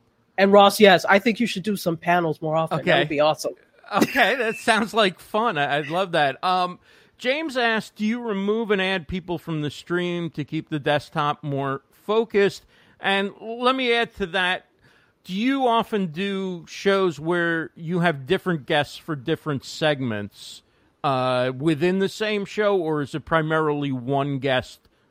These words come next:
Speaker 2: for their segment during the show, if that makes sense?
Speaker 1: Yes, it does. So I haven't done it where I do segments and then bring on the guest.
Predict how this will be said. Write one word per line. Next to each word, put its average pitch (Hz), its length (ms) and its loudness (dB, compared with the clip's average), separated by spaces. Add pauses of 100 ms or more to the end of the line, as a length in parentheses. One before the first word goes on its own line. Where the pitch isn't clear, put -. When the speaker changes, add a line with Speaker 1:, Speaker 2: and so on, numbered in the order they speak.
Speaker 2:
for 151 200 -2
their 127 300 0
segment 117 680 -4
during 101 340 -6
the 90 60 -12
show, 82 360 -10
if - 60 -20
that 107 160 -10
makes 101 240 -14
sense? - 360 -18 (380)
Speaker 1:
Yes, 226 200 8
it 196 100 2
does. 196 340 4 (160)
So 214 200 10
I 196 180 6
haven't 254 380 6
done 214 220 6
it 240 160 2
where 190 260 2
I 185 160 4
do 202 360 -2
segments 196 500 0
and 170 140 -6
then 175 160 0
bring 175 280 2
on 185 260 4
the 170 100 0
guest. 185 420 4